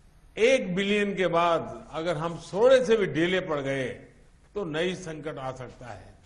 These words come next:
और इसलिए हमारे यहाँ तो कहा जाता है कि बीमारी और दुश्मन को कभी कम नहीं आंकना चाहिए, उसको आखिरी अंत तक लड़ाई लड़नी पड़ती है। और इसलिए मैं चाहूंगा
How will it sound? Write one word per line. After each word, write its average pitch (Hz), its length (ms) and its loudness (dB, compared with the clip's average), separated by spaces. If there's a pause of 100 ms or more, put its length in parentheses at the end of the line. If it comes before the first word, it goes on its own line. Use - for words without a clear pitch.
(140)
और 139 140 -6
इसलिए 151 280 -4
हमारे 151 360 -4
यहाँ 160 160 -6
तो 160 100 -8
कहा 139 260 -4
जाता 165 420 -2
है 135 200 -12 (520)
कि 156 80 -4
बीमारी 143 580 0
और 185 200 4
दुश्मन 151 400 -4
को 175 160 -4
कभी 160 240 -4
कम 180 240 -2
नहीं 180 220 -2
आंकना 139 380 -6
चाहिए, - 440 -18 (880)
उसको 160 280 -4
आखिरी 208 640 0
अंत 208 300 -2
तक 226 320 0
लड़ाई 170 320 4
लड़नी 147 340 -2
पड़ती 117 400 -14
है। 90 80 -20 (600)
और 127 140 -10
इसलिए 143 320 -8
मैं 156 180 -6
चाहूंगा 156 440 -2